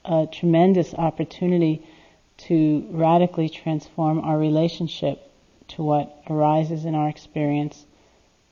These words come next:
our bodies, our minds, and an ability to,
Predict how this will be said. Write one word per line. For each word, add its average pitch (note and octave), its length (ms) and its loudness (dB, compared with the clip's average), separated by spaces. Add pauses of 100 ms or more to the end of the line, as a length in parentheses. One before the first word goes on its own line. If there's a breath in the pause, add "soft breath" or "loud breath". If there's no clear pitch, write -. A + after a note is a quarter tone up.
(1300)
our D#3 100 -2
bodies, D#3 480 0
our D#3 180 -4
minds, D3+ 500 0 (380)
and E3 180 0
an E3 100 4
ability E3 540 4
to, D#3 560 -2